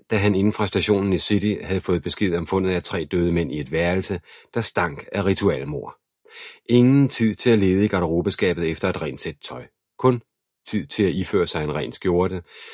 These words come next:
og de krøllede benklæder, som var draperet over en stol ved siden af kommoden, binde sit slips og ringe til Rawls for at give ham adressen på det sted, hvor mordene var begået.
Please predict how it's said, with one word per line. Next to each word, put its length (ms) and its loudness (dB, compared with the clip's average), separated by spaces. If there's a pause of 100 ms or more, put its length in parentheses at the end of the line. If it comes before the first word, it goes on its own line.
(140)
og 100 -2
de 60 2
krøllede 380 8
benklæder, 640 2
som 240 -4
var 100 -4
draperet 460 -2
over 200 0
en 80 -4
stol 340 2
ved 80 -4
siden 280 -4
af 100 -4
kommoden, 500 2 (720)
binde 240 8
sit 200 -6
slips 440 -2
og 200 0
ringe 220 2
til 120 -4
Rawls 680 0 (420)
for 140 2
at 80 2
give 160 -2
ham 120 4
adressen 440 0
på 100 2
det 100 0
sted, 180 0
hvor 120 2
mordene 340 -2
var 60 -4
begået. 360 -8